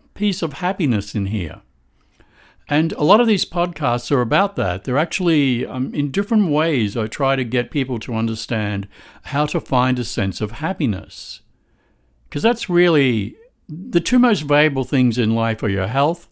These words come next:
and happiness. If you have those two things, you have everything. And you can have no money and be happy and your health,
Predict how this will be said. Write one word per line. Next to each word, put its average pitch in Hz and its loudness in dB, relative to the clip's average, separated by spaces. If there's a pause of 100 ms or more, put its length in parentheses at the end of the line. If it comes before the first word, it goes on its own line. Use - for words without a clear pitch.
and 127 0
happiness. 123 -6 (960)
If 139 -4
you 254 4
have 226 2
those 139 2
two 98 -2
things, 110 -2
you 165 0
have 104 -2
everything. 113 -6 (1600)
And 135 2
you 208 4
can 180 0
have 117 -4 (160)
no 120 4
money 214 2 (240)
and 117 -2
be 113 0
happy 139 -2
and 117 0
your 104 0
health, 123 -2